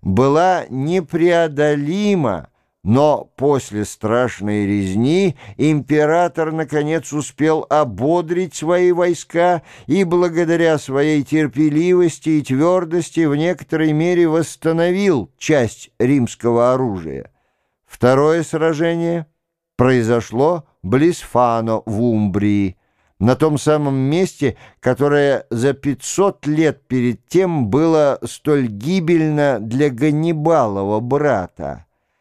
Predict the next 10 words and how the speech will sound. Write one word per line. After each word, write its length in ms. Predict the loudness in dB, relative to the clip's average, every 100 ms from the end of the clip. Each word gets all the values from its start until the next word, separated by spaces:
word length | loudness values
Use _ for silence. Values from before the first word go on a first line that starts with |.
| _ _ _
Так 320 | 2 2 2 0
далеко 600 | 0 0 -2 0 0 2
зашли 640 | 0 -2 -2 0 2 0
победоносные 1000 | -2 -2 0 2 0 0 -2 -2 0 0
германцы 960 | 0 0 2 0 0 -2 -2 0 0 -4 _ _ -2
по 260 | 2 2 2
Эмилиевой 840 | 2 2 2 2 2 2 0 0
и 360 | -4 -2 0
Фламиниевой 960 | 0 0 0 2 2 2 2 4 2 2
дорогам 920 | 2 0 2 2 0 0 -2 -2 -8